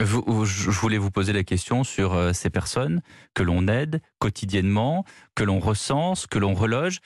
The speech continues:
Il y a évidemment la crise sanitaire. Est-ce qu'il y a des, des tests P C R pour eux ? Est-ce qu'il y a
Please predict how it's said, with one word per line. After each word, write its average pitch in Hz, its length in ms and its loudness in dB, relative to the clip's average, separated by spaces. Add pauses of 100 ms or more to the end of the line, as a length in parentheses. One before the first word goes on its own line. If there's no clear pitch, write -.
(180)
Il 98 120 0
y - 20 2
a 104 140 -2
évidemment 101 500 0
la 104 80 0
crise - 240 -2
sanitaire. 117 440 0 (220)
Est-ce 110 200 -2
qu'il 147 100 0
y 156 80 0
a 170 100 0
des, 107 260 0 (260)
des 95 160 0
tests - 400 -2
P 139 160 0
C 160 280 0
R 165 120 -6
pour 165 220 2
eux ? 185 60 2
Est-ce - 160 -2
qu'il 127 140 -2
y 127 80 2
a 127 140 0